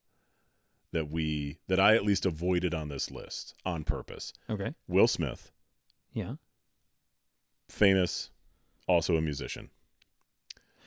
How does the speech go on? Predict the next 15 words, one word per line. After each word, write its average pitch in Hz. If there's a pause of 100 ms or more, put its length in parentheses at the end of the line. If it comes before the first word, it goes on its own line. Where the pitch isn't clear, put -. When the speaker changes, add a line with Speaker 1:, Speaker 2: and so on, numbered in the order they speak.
(560)
Speaker 2:
But 311
is 285
he, 294
is 240
he 262
famous 302
for 220
both? 147 (180)
Like, 185
I 226
think 285
he's 247
famous 190
for 123
both. 107